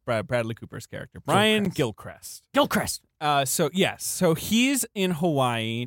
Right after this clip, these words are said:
Speaker 1: to
Speaker 2: Yeah.
Speaker 1: organize this gate blessing, I guess.
Speaker 2: He was stationed there for a while.
Speaker 1: So he knows about Hawaii. I guess that's why he's been sent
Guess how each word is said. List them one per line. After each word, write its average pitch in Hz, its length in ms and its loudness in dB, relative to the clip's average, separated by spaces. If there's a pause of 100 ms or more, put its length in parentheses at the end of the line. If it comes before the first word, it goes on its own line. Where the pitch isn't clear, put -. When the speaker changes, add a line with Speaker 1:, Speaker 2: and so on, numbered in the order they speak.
Speaker 1:
to 139 140 -2
Speaker 2:
Yeah. 123 60 2
Speaker 1:
organize 151 500 2
this 139 160 -2
gate 190 320 0
blessing, 104 460 -8 (760)
I 127 140 -2
guess. - 520 -14
Speaker 2:
He 170 100 -2
was 165 120 -4
stationed 190 400 0
there 120 100 -2
for 123 140 -6
a 120 60 -2
while. 120 220 -2
Speaker 1:
So 175 180 0
he 196 220 -2
knows 170 400 2
about 139 280 0
Hawaii. 120 420 -2
I 104 40 -12
guess 135 180 -8
that's 143 140 -8
why 135 100 0
he's 117 100 -4
been 107 160 -6
sent 101 260 -6